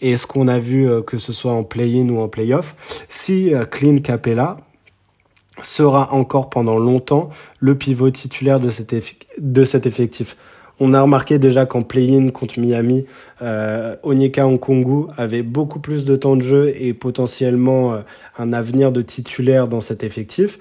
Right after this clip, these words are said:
On remarque de toute façon des qualités athlétiques et un, une progression chaque année qui est assez intéressante. Et de ce fait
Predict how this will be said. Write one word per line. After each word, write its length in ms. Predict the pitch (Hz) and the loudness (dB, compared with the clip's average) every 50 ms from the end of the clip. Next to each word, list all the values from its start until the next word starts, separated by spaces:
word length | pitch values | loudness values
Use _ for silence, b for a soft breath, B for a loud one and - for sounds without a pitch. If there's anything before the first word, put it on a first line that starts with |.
| B B B B B - | B B B B B -6
On 80 | 120 | -6
remarque 400 | 104 104 107 110 113 113 104 107 | -4 -2 -2 -2 -2 -4 -4 -6
de 120 | 110 117 110 | -8 -8 -8
toute 180 | 104 - - | -10 -10 -12
façon 280 | - 120 110 - - 123 | -8 -8 -6 -4 -2 -2
des 120 | 117 113 | -2 -2
qualités 360 | 107 - 110 110 110 107 - 120 | -4 -4 -4 -4 -4 -4 -4 -4
athlétiques 640 | 113 107 - - 117 104 - - 131 127 123 - | -4 -4 -6 -6 -8 -8 -4 -2 -2 -2 -2 -2
et 160 | 123 117 113 110 | -4 -2 -2 -2
un, 160 | 110 110 101 - _ _ - | -2 -4 -6 -10 _ _ -6
une 220 | - 147 131 120 110 | -2 0 0 0 -2
progression 580 | - - - 131 123 131 127 123 - - 139 | -2 -2 0 0 2 2 2 2 2 2 0
chaque 300 | 131 - - 123 104 - | 2 2 -2 -4 -2 -2
année 220 | 120 123 127 127 127 B B B B B | 0 0 0 0 -2 B B B B B
qui 140 | B - 127 | B -4 -2
est 20 | |
assez 240 | 113 113 110 - 123 | -2 -2 -2 -2 -2
intéressante. 680 | 117 117 110 117 110 110 110 107 - 185 202 202 - - B B B B B B B | -4 -2 -2 -2 -2 -2 -2 0 0 0 0 0 -2 -6 B B B B B B B
Et 300 | 151 139 127 123 120 120 | 0 2 2 4 2 2
de 160 | 113 113 123 | 0 0 0
ce 240 | 117 - - 127 117 | 0 0 0 -2 -2
fait 340 | - - 160 175 208 233 | 0 2 2 2 2 0